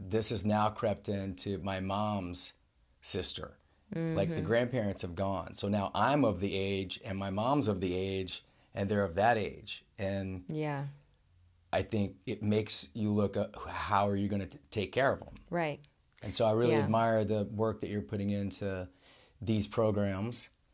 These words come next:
Speaker 2: Mm-hmm.
Speaker 1: to get people involved. And it seems like you've made a big commitment, but also gave yourself some space to kinda still be <laughs> involved in so many other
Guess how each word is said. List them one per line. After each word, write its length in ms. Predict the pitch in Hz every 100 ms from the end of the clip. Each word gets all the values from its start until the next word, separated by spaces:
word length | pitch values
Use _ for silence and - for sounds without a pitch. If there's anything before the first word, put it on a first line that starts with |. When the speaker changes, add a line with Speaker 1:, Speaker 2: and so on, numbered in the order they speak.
| 175
Speaker 2:
Mm-hmm. 220 | 160 170
Speaker 1:
to 220 | 104 101
get 260 | 90 107 107
people 400 | 107 - 98 73
involved. 720 | 98 90 113 107 98 107 107 -
And 500 | 104 98 98 95 98 _ _ _ -
it 140 | 104
seems 280 | - 120 98
like 240 | 101 98 -
you've 200 | 101 92 -
made 180 | 101 101
a 60 |
big 240 | 90 107 95
commitment, 420 | 101 143 127 110 -
but 280 | 123 95 104
also 600 | 95 117 - 110 104 101 104
gave 220 | 101 107
yourself 340 | 98 92 101 95
some 120 | 95
space 340 | - 101 98 92
to 60 | -
kinda 300 | 95 85 -
still 420 | - - 98 90 87 _ _
be 120 | 98
<laughs> 40 |
involved 220 | - - -
in 100 | -
so 160 | -
many 140 | -
other 100 | 104